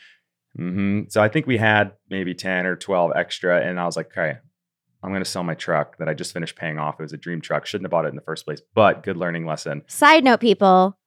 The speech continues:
Speaker 2: a vehicle is never a good <laughs> investment, rarely a good investment.
Speaker 1: No.
Speaker 2: Nowadays, trucks do tend to hold their value at least, but nothing else.
Speaker 1: <laughs> Yeah. Yeah. So I traded it in, got an old Honda C R V, which I hated,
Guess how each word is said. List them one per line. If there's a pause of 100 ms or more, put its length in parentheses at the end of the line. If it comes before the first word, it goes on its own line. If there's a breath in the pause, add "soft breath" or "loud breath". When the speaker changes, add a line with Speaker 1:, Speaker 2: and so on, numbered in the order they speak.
(240)
Speaker 2:
a
vehicle
is
never
a
good
<laughs>
investment,
rarely
a
good
investment.
Speaker 1:
No. (140)
Speaker 2:
Nowadays,
trucks
do
tend
to
hold
their
value
at
least,
but
nothing
else. (200)
Speaker 1:
<laughs>
Yeah. (460 soft breath)
Yeah.
So
I
traded
it
in,
got
an
old
Honda
C
R
V,
which
I
hated,